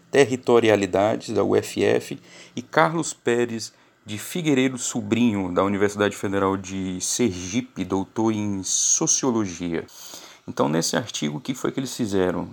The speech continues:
Eles fizeram uma, uma análise da cobertura midiática do Fortaleza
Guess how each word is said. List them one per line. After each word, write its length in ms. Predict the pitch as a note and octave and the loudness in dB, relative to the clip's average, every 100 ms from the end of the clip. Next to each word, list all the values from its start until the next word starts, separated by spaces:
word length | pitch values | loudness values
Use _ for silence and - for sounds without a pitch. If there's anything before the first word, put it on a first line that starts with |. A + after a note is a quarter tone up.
| - | -2
Eles 220 | B2 B2+ | -2 -2
fizeram 320 | A#2+ C#3 C#3+ | -4 0 0
uma, 220 | C#3 C#3 - | 2 2 2
uma 160 | B2 | 2
análise 360 | B2 A#2+ B2+ A#2+ | 4 2 0 -2
da 100 | B2 | -2
cobertura 460 | - B2 B2 B2 | 0 0 0 -2
midiática 540 | A#2+ A#2 A2 A2+ A#2 B2+ | -4 -4 0 0 0 -2
do 100 | A#2 | -2
Fortaleza 720 | - - B2 G2+ G2+ A2+ A#2+ | 0 0 2 0 0 -2 -6